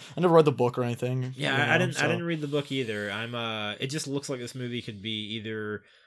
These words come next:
Speaker 2: pretty good or, like, absolute
Speaker 1: Yeah, r-,
Speaker 2: garbage.
Speaker 1: yeah.
Speaker 2: So
Speaker 1: We'll
Speaker 2: I don't
Speaker 1: see.
Speaker 2: Yeah, we'll see.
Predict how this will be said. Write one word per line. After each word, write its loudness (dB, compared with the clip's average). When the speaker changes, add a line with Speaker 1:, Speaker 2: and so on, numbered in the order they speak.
Speaker 2:
pretty 2
good 0
or, -6
like, -6
absolute -6
Speaker 1:
Yeah, -12
r-, -10
Speaker 2:
garbage. -2
Speaker 1:
yeah. -4
Speaker 2:
So -8
Speaker 1:
We'll 0
Speaker 2:
I -4
don't -4
Speaker 1:
see. -12
Speaker 2:
Yeah, -10
we'll -4
see. -4